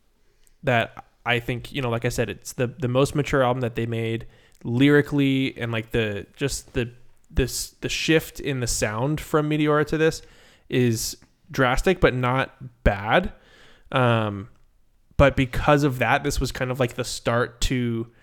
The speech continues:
a very polarizing time in, like, Linkin Park's fandom. Um, I think that they really,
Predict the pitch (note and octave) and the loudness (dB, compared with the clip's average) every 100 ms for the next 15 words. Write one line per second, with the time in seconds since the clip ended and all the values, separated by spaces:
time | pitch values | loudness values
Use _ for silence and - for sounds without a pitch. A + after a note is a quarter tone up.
0 | _ _ - B2 B2 B2 B2 - B2 A#2+ | _ _ -6 0 2 2 2 0 2 0
1 | A#2+ A#2+ A#2 A#2 A2 A#2+ A#2+ A2+ G#2 - | 0 0 -2 -4 -4 -4 -4 -6 -10 -12
2 | - A#2 - - B2 A#2 A#2+ A2+ A2 - | -10 -10 -12 -10 -6 -4 -2 -2 -2 -6
3 | - G#2+ B2 D#3 F#3+ - - - - _ | -8 -6 0 0 0 -8 -20 -20 -20 _
4 | _ - B2+ A#2 A2 F#2+ G2 - _ _ | _ -4 0 0 -2 -6 -10 -16 _ _
5 | _ _ _ _ - B2 A#2+ C#3 - A#2+ | _ _ _ _ -6 -4 -2 -4 -2 -4
6 | A#2 A#2 A#2 A2+ - - A#2 B2 B2+ B2+ | -2 0 0 -4 -8 -12 -8 -2 0 0
7 | B2+ A#2+ A#2 | 0 -2 -4